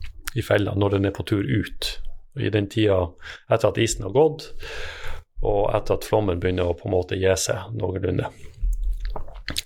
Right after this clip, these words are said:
Da begynner smolten å forlate elva, sånn i juni-juli. Så da fanges den.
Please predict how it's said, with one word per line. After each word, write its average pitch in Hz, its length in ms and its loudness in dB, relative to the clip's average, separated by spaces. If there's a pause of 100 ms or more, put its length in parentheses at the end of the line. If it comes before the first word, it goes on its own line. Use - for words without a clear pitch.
(160)
Da 113 120 6
begynner 92 200 4
smolten - 400 0
å 101 140 -2 (100)
forlate 95 400 0 (120)
elva, 127 260 0 (1200)
sånn 101 240 -10
i 92 120 -2 (440)
juni-juli. 92 600 2 (1600)
Så - 160 -4
da 139 80 6
fanges 147 400 2
den. 98 160 -2